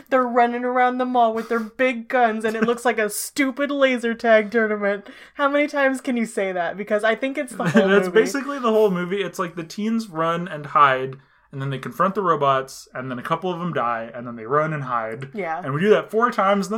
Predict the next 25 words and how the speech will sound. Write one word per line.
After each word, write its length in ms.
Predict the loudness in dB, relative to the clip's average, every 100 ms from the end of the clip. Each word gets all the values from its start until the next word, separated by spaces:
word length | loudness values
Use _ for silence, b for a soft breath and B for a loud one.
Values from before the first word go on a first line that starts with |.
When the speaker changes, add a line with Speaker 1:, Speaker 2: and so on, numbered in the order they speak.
| -4
Speaker 2:
then 40 |
the 80 | -2
movie's 280 | -2 -2 0
over. 160 | 0
Speaker 1:
The 80 | 0
movie's 320 | 0 0 0
over. 360 | -2 -2 -6 -10
Speaker 2:
<laughs> 60 | B B B -10
Um, 600 | -10 -6 -6 -6 -16 -16 _ _ B B B B B
so, 540 | -8 0 2 2 0 -4 b b b _ -18
you 140 | -6
know, 220 | -2 -2
uh, 320 | -2 -2 0 0
how'd 180 | -4
you, 80 | -4
how'd 160 | -4 -4
you 80 | -4
feel 180 | -4
about 240 | -2 -4 -6
it? 120 | -14 _ _ _ _ _ _ _ _ _
Speaker 1:
It's 180 | -8 -2
all 140 | -2
right. 320 | -4 -12 -14 -18 -20 _ _ _ -8
Speaker 2:
It's 160 | -2
okay. 460 | 0 0 -2 -4